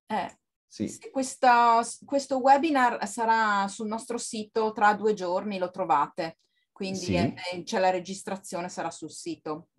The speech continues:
Speaker 1: per chi chiedeva di poterla rivedere.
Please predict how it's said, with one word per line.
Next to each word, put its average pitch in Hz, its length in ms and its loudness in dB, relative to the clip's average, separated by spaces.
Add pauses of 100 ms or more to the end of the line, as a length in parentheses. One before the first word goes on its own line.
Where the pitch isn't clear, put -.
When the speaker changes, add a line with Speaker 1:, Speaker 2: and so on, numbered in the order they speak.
Speaker 1:
per 190 180 -8
chi 202 240 -6
chiedeva 190 560 2
di 175 220 -4
poterla 180 360 -4
rivedere. 160 680 -4